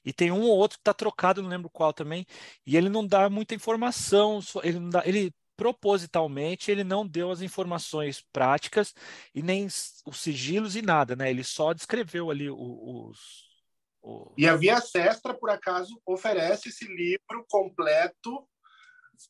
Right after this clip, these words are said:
Speaker 2: só que vocês deram um outro nome pra ele. E tem, inclusive, no financiamento. Vocês
Speaker 1: Não, o,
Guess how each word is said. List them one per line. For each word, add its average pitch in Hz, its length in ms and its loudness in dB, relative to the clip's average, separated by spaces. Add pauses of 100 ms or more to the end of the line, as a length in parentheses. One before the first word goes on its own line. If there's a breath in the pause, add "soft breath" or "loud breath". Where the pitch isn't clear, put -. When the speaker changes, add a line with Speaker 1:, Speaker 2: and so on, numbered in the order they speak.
(120)
Speaker 2:
só 185 200 2
que 190 40 -10
vocês 214 300 0
deram 202 240 6
um 226 260 -2
outro 262 380 0
nome 220 340 2
pra 254 240 -2
ele. 147 380 0 (800)
E 185 320 -2 (140)
tem, 196 180 6
inclusive, 226 480 -2
no 262 80 0
financiamento. 262 1040 2 (960 loud breath)
Vocês 170 380 4
Speaker 1:
Não, - 80 -10
o, - 60 -12